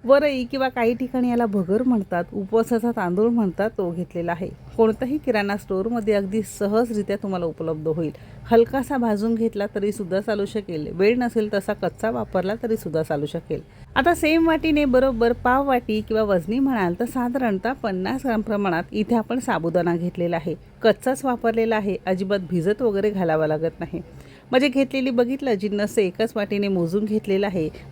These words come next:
म्हणजे बॅचलर असाल, पहिल्यांदा बनवत असाल तर न चुकता तुम्हाला हा पदार्थ तयार करता येईल.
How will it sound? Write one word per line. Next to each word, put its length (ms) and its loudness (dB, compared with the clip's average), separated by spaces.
म्हणजे 180 6
बॅचलर 500 2
असाल, 320 -2
पहिल्यांदा 520 2
बनवत 380 0
असाल 400 0
तर 80 0
न 160 0
चुकता 340 -4
तुम्हाला 340 -2
हा 80 -2
पदार्थ 420 -2
तयार 280 -2
करता 340 -2
येईल. 280 -2